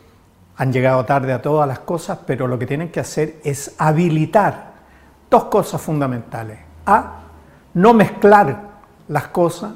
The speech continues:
la representación del Congreso es para seguir gobernando el país junto con el presidente de la República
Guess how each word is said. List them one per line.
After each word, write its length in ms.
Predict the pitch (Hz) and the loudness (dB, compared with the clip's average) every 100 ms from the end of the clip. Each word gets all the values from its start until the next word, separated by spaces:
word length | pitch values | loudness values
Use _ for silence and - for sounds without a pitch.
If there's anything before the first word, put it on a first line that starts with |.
| - | -4
la 140 | 143 | -2
representación 720 | 135 123 - 127 131 - 170 | 0 -4 -6 -6 -6 -6 -6
del 160 | 170 151 | -6 -6
Congreso 580 | 151 139 - 160 160 151 | -4 -4 -2 -4 -2 -4
es 120 | 151 | -4
para 260 | - 143 131 | -4 -4 -4
seguir 360 | - 131 151 | -6 -4 -4
gobernando 680 | 151 143 131 135 160 180 175 | -2 -2 -2 -2 -2 -4 -4
el 100 | 160 | -4
país 300 | 147 147 151 | -4 -4 -4
junto 300 | - 156 147 | -8 -8 -6
con 120 | 139 | -6
el 80 | 135 | -6
presidente 560 | 135 123 139 135 131 156 | -8 -8 -6 -8 -6 -4
de 60 | |
la 100 | 139 | -4
República 640 | 131 120 156 180 180 - | -6 -4 -4 -4 -6 -8